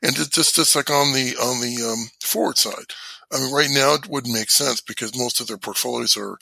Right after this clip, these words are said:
at three percent, three and a half percent. But let's say we get down the road five or six years from now and they have loans that are six, seven percent. And, uh, because basically what I'm talk-, when I'm talking to, um, people in the capital markets, this commercial paper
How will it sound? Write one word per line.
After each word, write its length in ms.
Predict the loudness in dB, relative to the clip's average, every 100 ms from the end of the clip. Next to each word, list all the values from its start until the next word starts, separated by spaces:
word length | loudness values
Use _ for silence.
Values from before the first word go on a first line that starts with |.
| -16 -18 -10
at 80 | -4
three 240 | 0 0
percent, 460 | -2 0 2 2 -2
three 180 | -4 -2
and 80 |
a 40 | 0
half 160 | 0
percent. 420 | -2 -2 -2 -4 -10 -18 -8 0
But 60 |
let's 180 | 2 4
say 120 | 2
we 100 | 0
get 100 | -2
down 180 | 0 0
the 60 | -2
road 160 | -4
five 220 | 0 2 2
or 100 | 0
six 300 | 0 0 -2
years 360 | -4 -4 -6
from 180 | -6 -6
now 200 | -6 -6 -10 -20 -20 _ -2
and 120 | 2
they 80 | 2
have 140 | 2
loans 380 | 0 0 0 -4
that 120 | -6
are 120 | -2
six, 300 | 0 2 4
seven 440 | 4 2 -2 -8 -10
percent. 560 | -8 0 2 2 0 -4 _ -20 -20 _ 0
And, 540 | 4 4 4 2 -2 -10 -4
uh, 140 | -2 -2
because 260 | -4 -4 -4
basically 480 | 0 2 2 0 -6
what 140 | -4
I'm 140 | -4 -2
talk-, 280 | 2 2 2
when 120 | -2 -4
I'm 100 | -2
talking 360 | -2 -2 -4 -4
to, 320 | -6 -8 -12 -16 -20 -20 _ -2
um, 180 | 0 -2 -2
people 380 | -4 -2 -2 0 -2
in 80 | -2
the 60 |
capital 380 | 2 0 0 0
markets, 480 | 2 2 0 -2 -2 -4 -8 -10 -10 -2
this 160 | 2 2
commercial 420 | 4 4 4 2
paper 520 | 2 2 2 0 -2